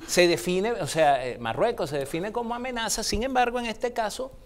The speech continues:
este, Europa ha definido a Rusia como una amenaza. Detalle importante, el señor Vladimir Putin es amigo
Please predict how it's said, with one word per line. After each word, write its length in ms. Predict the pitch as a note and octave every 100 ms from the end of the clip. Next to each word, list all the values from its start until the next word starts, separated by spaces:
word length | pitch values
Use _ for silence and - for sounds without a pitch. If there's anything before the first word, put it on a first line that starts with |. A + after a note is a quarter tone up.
| - - - - -
este, 560 | - C3 B2+ C3+ C3 G#3
Europa 540 | B3 A#3+ G#3+ A3+ A3+
ha 100 | D3
definido 480 | D3 F3+ G#3 F#3 G3+
a 40 | A3+
Rusia 400 | A3 G3+ A#3 A3
como 340 | A3 A#2+ A#2+
una 220 | C#3 C#3+
amenaza. 480 | D#3 B2+ A#2 G2+ - - - -
Detalle 340 | D#3 F#3+ G3+
importante, 680 | A3+ F3+ - C#3 G#2 F#2+ F2+ - -
el 120 | D#3
señor 240 | G3 A3+
Vladimir 480 | B3 B3 G#3 G#3 G3+
Putin 360 | A#3 A#3 A3 G#3
es 280 | G#3+ G#3 -
amigo 680 | E3+ F3+ A#3+ B3 B3+ B3+